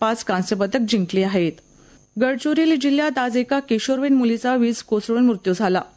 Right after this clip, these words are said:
कोरचीपासून अठरा किलोमीटर अंतरावरील केसाल डाबरी इथं ही घटना घडली. छत्रपती संभाजीनगर जिल्ह्यात आजही अवकाळी पावसाने हजेरी लावली. अचानक आलेल्या या पावसाने नागरिकांची तारांबळ उडाली.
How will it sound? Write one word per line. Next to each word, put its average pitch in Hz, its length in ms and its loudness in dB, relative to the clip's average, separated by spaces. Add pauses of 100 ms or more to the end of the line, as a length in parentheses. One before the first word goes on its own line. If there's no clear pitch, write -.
कोरचीपासून 254 720 0
अठरा 233 240 0
किलोमीटर 240 540 0
अंतरावरील 226 640 0 (100)
केसाल 240 480 -2 (180)
डाबरी 202 500 0
इथं 214 160 0
ही 247 140 0
घटना 214 340 0
घडली. 180 320 0 (420)
छत्रपती 269 520 0
संभाजीनगर 254 720 0
जिल्ह्यात 233 400 -2
आजही 214 400 0
अवकाळी 214 320 -2
पावसाने 214 480 0
हजेरी 190 400 0
लावली. 190 320 0 (320)
अचानक 247 460 -2
आलेल्या 233 320 0
या 226 60 -2
पावसाने 226 520 0
नागरिकांची 196 600 0
तारांबळ 185 460 0
उडाली. 170 380 0